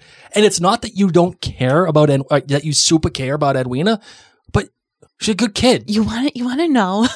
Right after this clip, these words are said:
Speaker 2: <laughs> what I wanted Kate to say so badly to her?
Speaker 1: What?
Speaker 2: When she's like, "Kate, yeah, you loved him forever, right? I saw the way you looked at him." I wanted Kate to say, "Edwina,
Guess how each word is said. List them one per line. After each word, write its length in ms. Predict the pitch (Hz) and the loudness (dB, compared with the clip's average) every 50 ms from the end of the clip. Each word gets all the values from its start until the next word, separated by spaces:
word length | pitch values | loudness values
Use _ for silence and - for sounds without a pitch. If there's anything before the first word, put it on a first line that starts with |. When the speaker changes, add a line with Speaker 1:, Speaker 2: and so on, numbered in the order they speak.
| - | -8
Speaker 2:
<laughs> 160 | - - _ | -20 -12 _
what 140 | - 294 254 | -2 0 0
I 120 | 233 220 220 | 2 0 0
wanted 500 | 226 220 208 175 226 202 196 208 202 - | -2 -4 -2 -2 -2 -2 -2 -4 -6 -8
Kate 260 | - - 214 - - | -6 -6 -6 -6 -6
to 100 | - 240 | -10 -10
say 240 | 214 - - 185 185 | -8 -6 -6 -6 -6
so 360 | 190 - - - 190 202 214 | -8 -10 -8 -8 -6 -6 -4
badly 520 | 180 170 190 - - 185 185 - 202 202 208 | -2 -2 -2 0 0 -4 -2 -2 -2 -2 -2
to 120 | 208 - | -2 -4
her? 300 | 208 196 220 220 220 220 | -2 0 2 4 4 2
Speaker 1:
What? 220 | 220 - 135 - - - - | 2 0 0 0 -2 -2 -4
Speaker 2:
When 80 | 277 | -2
she's 160 | 254 - 285 302 | -2 0 0 0
like, 180 | 311 320 - | 0 0 2
"Kate, 380 | - 523 508 554 508 427 427 - - | 2 4 4 6 4 2 2 2 2
yeah, 60 | 480 | 2
you 800 | 523 480 466 440 427 480 523 523 539 587 554 494 480 466 494 523 523 494 494 | 4 4 4 2 4 4 4 6 6 6 6 4 4 4 4 2 2 2 2
loved 220 | 494 539 554 554 | 2 0 0 0
him 140 | 539 508 494 480 - | 0 -2 -2 -4 -4
forever, 460 | - 440 440 466 508 587 587 539 480 415 | 0 2 2 4 2 2 2 2 0 2
right? 240 | 415 480 494 523 622 | 2 2 2 2 2
I 200 | 659 571 508 494 539 | 0 0 0 0 0
saw 160 | - - - | -2 -2 -2
the 120 | - 605 587 | 0 0 2
way 60 | 539 554 | 2 2
you 180 | 539 508 508 523 | 2 2 2 0
looked 140 | 554 554 - 587 - | 0 0 -2 0 0
at 100 | 539 494 | 2 0
him." 260 | 349 262 - - - - - - - - | 0 -2 -6 -16 -16 -16 -18 -14 -6 -2
I 160 | 262 285 294 | 0 0 2
wanted 360 | 320 381 427 453 466 440 - | 0 0 0 0 -2 -2 -4
Kate 260 | - - 311 294 - - | -4 -2 -2 -2 -2 -2
to 140 | - 277 | -2 0
say, 540 | 247 - - - 190 170 160 156 151 156 175 170 _ _ _ _ _ _ _ _ _ _ _ _ _ _ _ _ _ _ _ - _ - - | 0 0 0 0 2 2 2 2 0 -2 -4 -6 _ _ _ _ _ _ _ _ _ _ _ _ _ _ _ _ _ _ _ -20 _ -6 -6
"Edwina, 340 | 190 170 180 220 302 392 | -4 -2 0 0 0 0